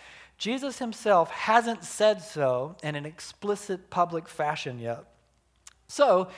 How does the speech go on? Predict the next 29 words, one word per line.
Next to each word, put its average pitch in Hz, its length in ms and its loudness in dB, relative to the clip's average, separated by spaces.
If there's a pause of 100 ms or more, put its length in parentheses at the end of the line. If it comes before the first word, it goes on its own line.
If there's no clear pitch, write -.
(140)
the 180 80 -4
chief - 300 -6
priests 226 340 -6
just - 240 -8
ask 190 300 0
him 151 160 -6
point 165 300 -4
blank, 165 380 0 (640)
if 320 280 0
he 277 100 -2
says 208 320 2
he 208 260 -8
is 233 460 2
the 160 140 -8
coming 156 500 -4
king 156 540 -6 (320)
in 240 240 0
public, 139 520 0 (240)
they 165 140 2
can 185 160 -4
bring 190 220 -2
a - 20 -2
charge 190 400 0
against 156 340 -4
him 170 140 -6
to - 80 -14
the 151 100 -6
Roman 151 340 -2
governors 185 680 0